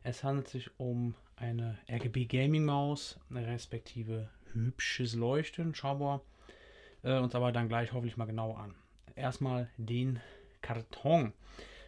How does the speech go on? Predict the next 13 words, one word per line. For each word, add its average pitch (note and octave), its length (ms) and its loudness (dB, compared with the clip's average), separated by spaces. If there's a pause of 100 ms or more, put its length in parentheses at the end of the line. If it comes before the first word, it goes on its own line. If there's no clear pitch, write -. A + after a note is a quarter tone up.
(120)
Wir C#3+ 340 2
haben C#3 320 2
hier C3 140 0
vorne B2+ 320 0
das A#2+ 180 -4
hübsche A#2+ 220 -6
Stück - 180 -8
schon A#2+ 140 -4
abgebildet. D3 720 -2 (420)
Ist - 120 -18
leider C3 240 -2
nicht, C#3+ 380 -2
ähm, C3+ 420 4